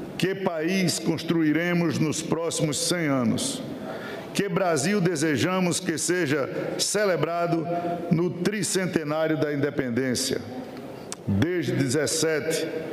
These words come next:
dois mil e dezessete, a Câmara dos Deputados tem promovido estudos,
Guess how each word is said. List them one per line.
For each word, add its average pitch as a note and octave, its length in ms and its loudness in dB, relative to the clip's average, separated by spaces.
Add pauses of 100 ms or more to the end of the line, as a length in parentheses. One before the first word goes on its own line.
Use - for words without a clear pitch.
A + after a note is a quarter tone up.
(200)
dois A#2+ 240 2
mil D#3+ 180 2
e - 20 2
dezessete, D3+ 800 0 (500)
a - 160 0
Câmara F3+ 540 0
dos D3 180 2
Deputados - 800 -2 (560)
tem F3+ 180 2
promovido F3+ 760 2
estudos, D#3+ 760 0